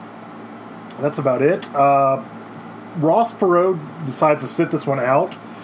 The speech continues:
after nineteen ninety-six, when Ross Perot has a fairly weak showing. He, uh, he says he's not gonna run anymore. However, he thinks the Reform Party still should be around.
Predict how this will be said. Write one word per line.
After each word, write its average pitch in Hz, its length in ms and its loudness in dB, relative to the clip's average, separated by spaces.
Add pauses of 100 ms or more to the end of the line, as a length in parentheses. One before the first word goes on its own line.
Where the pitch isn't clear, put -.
(220)
after 135 220 -2
nineteen 147 300 2
ninety-six, 151 440 2
when 143 120 2
Ross 139 180 2
Perot 147 160 2
has 127 140 0
a - 20 -8
fairly 147 400 2
weak 135 240 0
showing. 170 560 2 (480)
He, 147 240 4
uh, 139 240 2
he 180 220 -2
says 170 240 2
he's 170 120 2
not 180 140 4
gonna 156 120 4
run 156 120 4
anymore. 156 300 4
However, 147 240 4
he 143 80 0
thinks 151 180 -4
the 156 60 2
Reform 147 320 0
Party 143 200 0
still 151 300 -2
should 143 180 -4
be 131 120 -2
around. 185 480 0